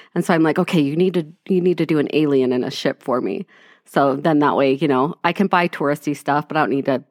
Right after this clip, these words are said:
buy, like, a picture. You can just paint one for me. And she did such a great job. It's so cute.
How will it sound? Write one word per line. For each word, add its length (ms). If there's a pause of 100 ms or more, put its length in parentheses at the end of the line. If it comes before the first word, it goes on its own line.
buy, 180
like, 200
a 40
picture. 360
You 140
can 120
just 160
paint 180
one 140
for 180
me. 140
And 100
she 140
did 120
such 360
a 40
great 220
job. 220
It's 140
so 200
cute. 380